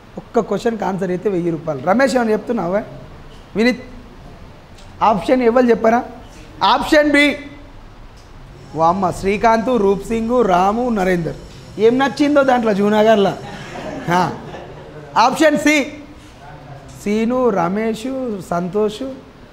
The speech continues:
కాదు. ఆ. శాంతి, నువ్వేంది ఇట్లా, ఇట్లా అంటున్నావు? మళ్ళీ ఏమైనా వర్కౌట్సా? విను నువ్వు. సూరి, అడగకు. నేను రాత్రే మంచిర్యాల జర్నీ చేసి వచ్చిన, మూడంతా డిస్టర్బ్గా ఉంది. ఆ,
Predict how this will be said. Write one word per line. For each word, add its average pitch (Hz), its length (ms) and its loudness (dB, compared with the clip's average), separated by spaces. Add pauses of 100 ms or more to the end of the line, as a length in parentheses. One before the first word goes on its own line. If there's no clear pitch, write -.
(640)
కాదు. 202 220 4
ఆ. 165 240 2 (280)
శాంతి, 254 240 2
నువ్వేంది 269 480 4
ఇట్లా, 254 340 2
ఇట్లా 262 280 0
అంటున్నావు? 247 280 0
మళ్ళీ 185 160 2
ఏమైనా 170 200 0
వర్కౌట్సా? 190 560 0 (1500)
విను 254 200 2
నువ్వు. 269 320 0 (1400)
సూరి, 247 240 2 (1300)
అడగకు. 208 520 4
నేను 220 180 0
రాత్రే 190 360 2
మంచిర్యాల 196 520 0
జర్నీ 185 280 -2
చేసి 190 220 0
వచ్చిన, 185 420 -2 (560)
మూడంతా 202 400 2
డిస్టర్బ్గా 175 480 0
ఉంది. 156 240 -4 (760)
ఆ, 170 180 0